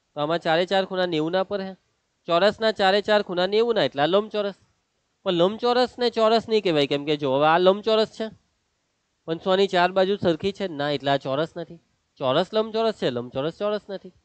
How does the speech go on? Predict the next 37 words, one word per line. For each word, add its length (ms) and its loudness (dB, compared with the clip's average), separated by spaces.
આ 80 -2
બધી 220 2
વસ્તુ 260 0
એક 180 0
માર્કમાં 320 -2
પૂછાય 300 -4
છે 100 -4
ખરા 220 -6
ખોટામાં. 400 -12
તો 100 -2
બાળકો, 320 4
સિમ્પલ 400 2
કંઈક 200 2
આ 120 4
રીતના 340 -2
જો 260 -4
એમ 280 0
જાવ 240 4
તો 160 2
છે, 240 0
ચોરસ 480 0
સમબાજુ 580 0
છે, 300 -2
ચોરસ 420 0
સબાચ, 360 2
સમાંતર 420 0
બાજુ 220 0
ચતુષ્કોણનો 520 -4
ટૂંકમાં 320 -6
સબાચ. 380 -2
ચોરસ 320 2
સમાંતર 440 -2
બાજુ 240 -2
ચતુષ્કોણ 460 -6
છે, 120 -6
પણ 160 -6
એમ 160 -6